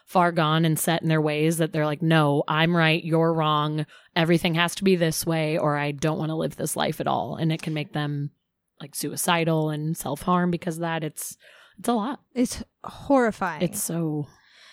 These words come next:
Speaker 1: scary.
Speaker 2: Joey actually was just telling me, I guess, um, David, he just listened to a David Spade interview. I don't know if it was, like, Marin or I, I don't know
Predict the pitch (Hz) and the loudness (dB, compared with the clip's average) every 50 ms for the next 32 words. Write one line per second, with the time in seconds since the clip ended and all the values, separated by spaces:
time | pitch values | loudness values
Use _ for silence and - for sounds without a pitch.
0 | - - - - 180 - - - 175 - 254 262 269 285 302 311 311 294 262 247 | -20 -18 -12 -8 -8 -8 -8 -8 -2 2 4 6 6 6 4 2 2 2 0 0
1 | 233 - 294 269 262 262 240 262 262 - - - 277 269 262 254 254 254 254 247 | 0 -2 -2 -2 0 0 -2 -2 -2 -4 -2 -2 0 2 2 2 2 0 0 0
2 | 233 233 240 240 247 240 233 - - - 269 254 240 240 233 233 226 226 226 214 | 0 0 2 2 2 2 0 -2 -2 0 2 4 4 4 4 4 2 2 2 4
3 | 254 240 240 233 208 220 240 240 233 247 247 - - - 233 247 240 - - 254 | 6 6 6 4 2 0 -2 0 0 0 -2 -2 -6 -4 -2 0 0 0 0 -2
4 | 247 - 247 214 196 214 214 208 208 214 202 - - - 214 202 202 202 214 208 | 0 0 0 0 2 0 0 0 0 -2 -4 -6 -6 -2 -2 0 0 0 0 0
5 | 202 208 202 190 202 196 190 190 190 190 190 190 190 190 - - 233 277 311 311 | 0 0 -2 -2 -2 -2 0 0 0 0 -2 -2 -4 -4 -2 -2 0 0 0 0
6 | 294 262 254 240 214 214 214 202 202 226 240 240 240 240 240 240 240 240 240 233 | 0 0 0 0 0 0 0 2 2 2 4 4 2 2 0 0 0 0 0 0
7 | 220 196 - - - - 208 214 214 - - 220 220 226 226 220 214 202 196 190 | 0 -2 -2 -4 -4 -4 -2 -2 -2 -4 -4 -6 -4 -4 -4 -4 -4 -4 -6 -6
8 | 185 185 | -10 -14